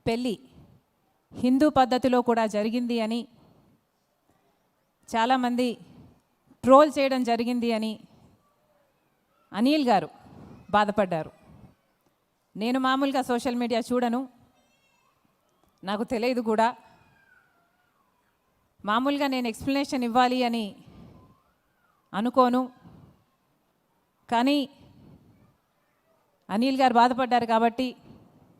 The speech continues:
ఇది సంఘం కాబట్టి, క్రైస్తవులు అన్నది మనందరం ఒక సంఘం కాబట్టి,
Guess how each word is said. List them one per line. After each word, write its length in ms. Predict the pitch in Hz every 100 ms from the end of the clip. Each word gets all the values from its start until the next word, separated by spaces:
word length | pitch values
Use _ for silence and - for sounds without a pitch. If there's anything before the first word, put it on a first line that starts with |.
| _ _ _ _ _ _ _ _ _ _ _ _ _ _ _ _ _ _ _
ఇది 240 | 254 311 349
సంఘం 480 | - 240 294 339 320
కాబట్టి, 460 | 240 208 196 - - _ - - - - _ _ _ _ _ _ _ _ _ -
క్రైస్తవులు 540 | 220 254 - 269 269
అన్నది 420 | 254 247 262 262 - _ _ _ _ _ _ _ -
మనందరం 440 | 196 220 254 262
ఒక 160 | 254 240
సంఘం 420 | - 226 262 285
కాబట్టి, 540 | 254 226 226 233 247